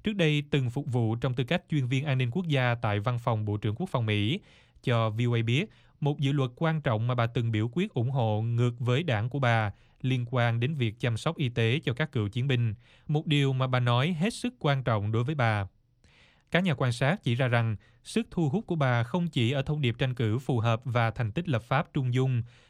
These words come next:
mà còn ở câu chuyện thành công của bà tiêu biểu cho giấc mơ Mỹ,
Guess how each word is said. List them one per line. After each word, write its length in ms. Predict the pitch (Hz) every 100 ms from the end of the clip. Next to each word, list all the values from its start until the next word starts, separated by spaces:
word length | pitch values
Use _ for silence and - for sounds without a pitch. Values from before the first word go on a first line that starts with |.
| _
mà 140 | 147 143
còn 200 | 147 139
ở 80 | 135
câu 180 | 165
chuyện 260 | 147 120 110
thành 220 | 131 117
công 220 | 120 127
của 100 | 123
bà 300 | 135 120 113
tiêu 220 | 104 - 143
biểu 260 | 117 104
cho 160 | 123 127
giấc 180 | 117 165
mơ 120 | 127
Mỹ, 380 | 117 104 113